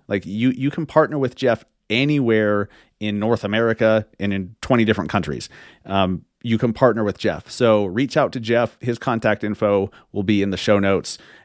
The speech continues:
And, you know, just ask, like, if you want Jeff as a mentor, partner with him. Like, you probably couldn't hire him.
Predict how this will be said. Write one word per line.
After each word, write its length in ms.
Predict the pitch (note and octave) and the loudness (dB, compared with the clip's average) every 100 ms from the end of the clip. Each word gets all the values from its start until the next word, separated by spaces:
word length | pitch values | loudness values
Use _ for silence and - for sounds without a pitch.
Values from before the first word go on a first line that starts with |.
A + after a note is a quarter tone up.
| - | -8
And, 440 | G2+ G2+ G2 F2+ | -2 0 -2 -4
you 80 | - | -6
know, 120 | G#2 | -4
just 240 | G#2 A2 - | -4 -6 -4
ask, 400 | - D3 C#3+ - | 2 4 4 -4
like, 240 | E2 E2 - | -12 -12 -14
if 140 | A2+ | -4
you 80 | B2 | 2
want 180 | C#3 A2 | 2 2
Jeff 240 | A#2+ C#3 | 2 2
as 120 | B2 | 0
a 20 | A#2 | -2
mentor, 480 | A2 C3 D3+ F3+ - _ _ _ _ | -2 0 0 0 -4 _ _ _ _
partner 360 | - C3+ - F#2+ | 4 6 6 0
with 160 | E2+ C2+ | -4 -8
him. 180 | B1 - _ _ | -12 -14 _ _
Like, 220 | F#2+ F#2+ _ _ | -4 -4 _ _
you 80 | A2 _ | -16 _
probably 240 | - B2 E3 | 2 4 6
couldn't 220 | F#3+ F3+ | 2 2
hire 280 | F#3 A3+ C#3 | 2 4 4
him. 260 | A2 D#3 | 2 -2